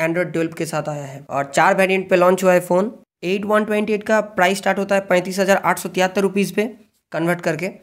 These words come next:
और एट टू फिफ्टी सिक्स का थर्टी नाइन थाउजेंड फ़ोर हंड्रेड एंड सिक्सटी टू रुपीज,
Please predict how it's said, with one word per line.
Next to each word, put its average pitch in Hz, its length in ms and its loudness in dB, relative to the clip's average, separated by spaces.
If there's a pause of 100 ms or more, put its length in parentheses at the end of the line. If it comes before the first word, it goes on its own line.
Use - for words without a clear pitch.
(100)
और 165 260 -2
एट 196 200 6
टू 220 100 2
फिफ्टी 214 260 2
सिक्स 208 240 0
का 208 160 4 (300)
थर्टी 175 180 -2
नाइन 196 260 2
थाउजेंड 208 320 0
फ़ोर 202 380 2
हंड्रेड 202 260 6
एंड 202 240 2
सिक्सटी 202 320 -2
टू 214 220 0
रुपीज, 220 380 0